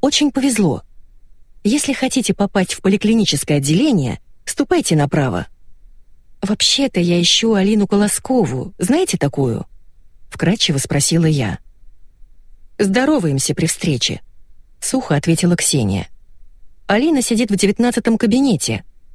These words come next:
Она административный сотрудник. Лечебными процедурами не занимается, хоть и медсестра с дипломом». Я поблагодарила девушку, побродила по клинике, нашла нужную комнату, постучалась, услышала звонкое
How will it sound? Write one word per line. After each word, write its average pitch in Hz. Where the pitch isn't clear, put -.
Она 190
административный 196
сотрудник. 185
Лечебными 233
процедурами 254
не 226
занимается, 131
хоть -
и 160
медсестра 180
с -
дипломом». 135
Я 247
поблагодарила 196
девушку, 170
побродила 156
по 123
клинике, 180
нашла 233
нужную 151
комнату, 220
постучалась, 190
услышала 233
звонкое 127